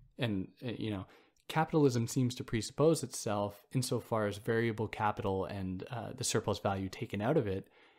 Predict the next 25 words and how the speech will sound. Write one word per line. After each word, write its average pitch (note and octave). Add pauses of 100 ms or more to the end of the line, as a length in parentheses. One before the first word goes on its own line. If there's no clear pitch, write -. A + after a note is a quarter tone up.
(160)
has F3
to D#3+
be C3+
spent -
somewhere F2+ (180)
when G#2+
it G2+
is, F#2 (160)
uh, F2
made, A2
which A2
would A#2
imply A#2
that G#2
there's G2+
an G#2
entire A2+
productive G2+
apparatus G2+ (360)
already A#2
in G2
existence F#2
that G2
are G2
making G#2